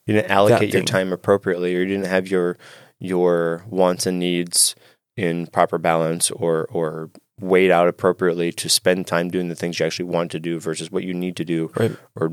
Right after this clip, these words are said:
Speaker 1: just spending hours on your phone scrolling through social media because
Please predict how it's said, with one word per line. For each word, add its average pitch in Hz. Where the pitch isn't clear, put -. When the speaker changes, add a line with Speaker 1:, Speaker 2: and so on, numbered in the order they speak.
Speaker 1:
just -
spending 85
hours 82
on 85
your 80
phone 85
scrolling 85
through 82
social 82
media 85
because 78